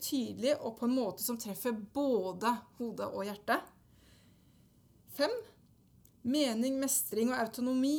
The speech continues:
er bærebjelker for engasjement. Det er det mye forskning på. Ekte eierskap og engasjement krever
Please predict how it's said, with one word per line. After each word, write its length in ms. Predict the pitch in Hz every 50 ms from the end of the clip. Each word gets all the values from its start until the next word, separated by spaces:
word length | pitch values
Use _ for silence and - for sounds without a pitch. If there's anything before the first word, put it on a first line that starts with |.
| 277 -
er 300 | - 208 220 226 240 226
bærebjelker 680 | 240 226 185 180 190 185 196 190 185 - - 233 233 226
for 220 | - - - -
engasjement. 600 | - 196 196 196 196 202 233 220 190 180 180 170 170
Det 60 | 202 214
er 120 | 208 214
det 40 | 214
mye 140 | 208 202 190
forskning 380 | - 202 180 - - 190 180 165
på. 160 | 160 185 196 180 170 - - - - - - - - - -
Ekte 580 | 294 285 285 - - - - - 254 262 285 285 262 269 -
eierskap 640 | 262 254 226 202 196 - - 226 226 233 226 - - - - - -
og 180 | 208 214 226 226
engasjement 640 | 226 208 220 220 - 240 233 247 269 294 320 294 - -
krever 480 | - - 254 214 185 170 180 202 -